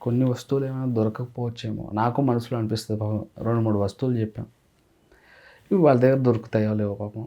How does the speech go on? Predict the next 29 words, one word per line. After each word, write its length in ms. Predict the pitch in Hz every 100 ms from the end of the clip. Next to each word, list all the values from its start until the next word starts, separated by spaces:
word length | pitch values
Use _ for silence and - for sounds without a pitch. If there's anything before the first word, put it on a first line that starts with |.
| -
తెచ్చుకోగలరో 580 | 117 - 120 107 101 117 120
చేసుకోగలరా 560 | 113 - 107 104 104
అని. 120 | 107 - -
పాపం 160 | 123 123
కొందరు 300 | 120 117 117
మాత్రం 320 | 113 110 104
చూడడానికి 920 | - 139 143 135 135 131 113 101 - - - -
ఉంటుంది 340 | 110 110 117 110
కానీ 200 | 131 156
కొన్ని 260 | 151 156 156
చేసుకోలేరు 460 | 143 - 101 117 -
పాపం. 240 | - - _ _ _ _ _ _ _ _ _ - - -
అటువంటి 300 | 131 190 185
సందర్భంలో 540 | 175 156 147 139 143 180
వీళ్ళు 680 | 156 147 143 120 123 160 - -
ఇంకా 260 | 160 208
ఏమి, 540 | 214 165 170 202 185 - - - - -
వాళ్ళ 200 | 117 113
ఇంట్లో 280 | 107 165 175
దొరికే 300 | 160 156 160
వస్తువులు, 360 | 139 - 151
ఇంకా 140 | 139 143
ఈజీగా 540 | 131 151 160 160 156
దొరికే 280 | 139 127 127
వస్తువులు 360 | 120 - 123 110
ఏ 140 | 131
ఉంటాయా 520 | 143 123 110 101 98
అని 160 | 104 131
చెప్తుంటాం. 460 | 113 - 101 90